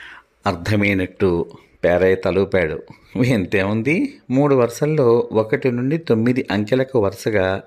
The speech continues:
ఏ నుండి జెడ్ వరకు సర్దేశాడు. మూడో వరుసలో మిగిలిపోయిన తొమ్మిదో స్థానం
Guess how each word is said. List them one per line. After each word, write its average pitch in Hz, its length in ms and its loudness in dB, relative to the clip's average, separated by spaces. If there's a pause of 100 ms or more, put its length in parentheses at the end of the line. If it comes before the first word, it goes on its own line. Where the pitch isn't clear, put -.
ఏ 117 180 2
నుండి 107 500 -2
జెడ్ 98 260 0
వరకు 95 300 0
సర్దేశాడు. 85 680 -2 (840)
మూడో 101 400 4
వరుసలో 95 360 0
మిగిలిపోయిన 95 640 0
తొమ్మిదో 104 500 0
స్థానం 95 640 -6